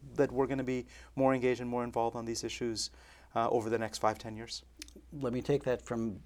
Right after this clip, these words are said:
Speaker 2: both sides,
Speaker 1: Yeah.
Speaker 2: both from our domestic side and from the global perspective.
Speaker 1: Yeah.
Speaker 2: Uh, from the global perspective,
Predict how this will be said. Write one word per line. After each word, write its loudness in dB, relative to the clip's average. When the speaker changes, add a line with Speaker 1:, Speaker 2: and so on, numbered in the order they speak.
Speaker 2:
both 6
sides, -4
Speaker 1:
Yeah. 6
Speaker 2:
both 2
from 0
our 4
domestic 0
side 2
and -4
from 0
the -2
global 0
perspective. -8
Speaker 1:
Yeah. 2
Speaker 2:
Uh, 6
from 10
the 10
global 12
perspective, -2